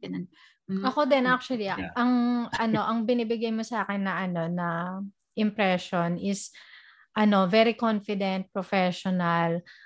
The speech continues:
Speaker 2: ganda ng boses. <laughs> Ganda ng boses. <laughs> Na,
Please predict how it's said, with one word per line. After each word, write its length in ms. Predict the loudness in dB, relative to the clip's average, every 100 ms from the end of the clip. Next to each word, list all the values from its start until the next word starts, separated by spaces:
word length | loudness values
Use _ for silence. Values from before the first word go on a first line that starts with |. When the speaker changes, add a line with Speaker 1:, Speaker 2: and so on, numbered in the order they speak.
| 2
Speaker 2:
ganda 240 | 4 6
ng 160 | 6 4
boses. 640 | 4 2 2 -4 -4 -4 -2
<laughs> 500 | -4 -4 _ _ -6
Ganda 180 | -2 0
ng 160 | 2
boses. 380 | 0 -2 -4 -6 -18 _ _ -4
<laughs> 400 | 0 0 0 0
Na, 140 | 4